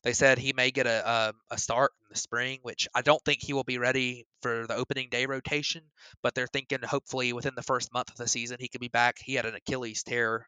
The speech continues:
early in the season last year. Um, and then Dinelson Lamet from San Diego, uh, apparently he pitched a, a pretty good simulated game. Um, he did, he only threw twenty to twenty-five pitches, so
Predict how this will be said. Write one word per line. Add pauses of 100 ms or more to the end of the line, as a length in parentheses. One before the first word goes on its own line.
early
in
the
season
last
year. (520)
Um,
and
then (160)
Dinelson
Lamet
from
San
Diego, (400)
uh,
apparently
he
pitched
a, (160)
a
pretty
good
simulated
game. (160)
Um, (160)
he
did,
he
only
threw
twenty
to
twenty-five
pitches,
so